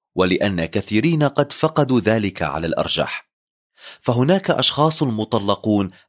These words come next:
أفسدوا حياتهم الزوجية، وهناك أشخاص يعانون الآن.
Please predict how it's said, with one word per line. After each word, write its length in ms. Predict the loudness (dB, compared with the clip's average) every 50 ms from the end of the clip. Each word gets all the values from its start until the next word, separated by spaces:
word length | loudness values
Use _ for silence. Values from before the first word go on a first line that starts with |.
| _
أفسدوا 460 | -2 0 2 2 0 2 2 2 0
حياتهم 680 | 2 0 -2 0 0 0 0 0 0 -2 0 0 0 0
الزوجية، 720 | 0 0 2 0 0 0 0 -2 -2 0 -2 -2 -2 -4 _ _ _ _ _ _ _ -4
وهناك 480 | -2 -2 0 -2 -2 -2 -2 -2 -2
أشخاص 500 | -2 0 0 0 0 0 0 0 0 0
يعانون 640 | 0 2 2 2 2 2 0 0 0 0 0 0 0
الآن. 420 | 0 0 0 0 0 0 -4 -8